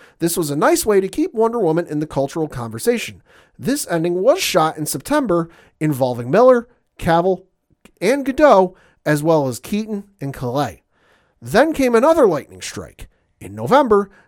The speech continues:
Zaslav announced that filmmakers James Gunn and producer Peter Safran were run to D-, were to run D C Studios,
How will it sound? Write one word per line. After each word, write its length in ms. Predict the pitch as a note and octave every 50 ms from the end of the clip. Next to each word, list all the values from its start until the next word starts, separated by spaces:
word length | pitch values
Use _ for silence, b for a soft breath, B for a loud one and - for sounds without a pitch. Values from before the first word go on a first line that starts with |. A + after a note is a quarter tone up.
| b
Zaslav 580 | - G#3 B3 C#4+ C#4+ - C4+ B3 B3 A#3+ A3+ D#3+
announced 460 | E3+ F3+ F#3 G3 F#3+ - - - B2+
that 140 | C3 B2 -
filmmakers 580 | - - A#3 A#3 A3+ F#3 D3 - C#3 B2 G#2+
James 320 | G#2 - E3+ G#3+ B3+ C4 -
Gunn 340 | - G#3 F#3 F3+ F#3 F#3+ F#3+ -
and 140 | C3 B2 B2
producer 400 | - - E3 G3+ G#3+ G#3 - D3
Peter 260 | - - A3+ B3 A#3+
Safran 540 | G#3+ - G#3+ G3+ G3 F#3 - C#3+ B2+ A#2+ A#2+
were 140 | B2 A#2+ A2+
run 300 | A#2+ B2 D#3+ G#3 A#3 A3
to 100 | - D3+
D-, 220 | C3+ C#3+ E3+ F#3+ F#3 - - -
were 180 | C#3+ E3+ G3+ G3
to 120 | G3 - -
run 300 | B2+ D#3 G3+ A#3 A#3+ G3+
D 140 | G#3 G3
C 180 | F#3 - G3 F3
Studios, 560 | E3 - - D3+ C#3+ B2+ F#2 C#2+ C#2+ - -